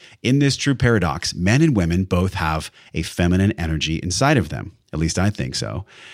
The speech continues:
And I think after you hear the truth from Shiva today, you're going to feel this way too, or at least have your thinking changed, whether you're a man or a woman, in the way you see beauty and ritual and a connection to the natural world.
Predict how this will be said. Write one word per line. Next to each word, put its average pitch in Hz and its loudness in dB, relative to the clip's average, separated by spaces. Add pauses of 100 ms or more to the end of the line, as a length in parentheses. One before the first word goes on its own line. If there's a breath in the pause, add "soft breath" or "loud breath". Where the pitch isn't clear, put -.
(140 loud breath)
And 110 2
I 117 4
think 214 2
after 151 0
you 139 4
hear 131 0
the 101 0
truth 127 0
from 104 0
Shiva 131 0
today, 78 -4 (300 loud breath)
you're 139 4
going 190 2
to 175 2
feel 139 2
this 110 2
way 87 2
too, 98 2
or 104 2
at 104 2
least 170 2
have 160 0
your 117 2
thinking 98 -2
changed, - -2 (340 loud breath)
whether 92 2
you're 80 2
a 78 0
man 113 4
or 87 2
a 76 -2
woman, 110 4
in 151 4
the 190 2
way 143 2
you 131 2
see 113 -2
beauty 92 -2
and 82 -4
ritual 95 -2 (280)
and 123 0
a 139 -4
connection 110 2
to 90 0
the 95 -2
natural 85 0
world. 104 -4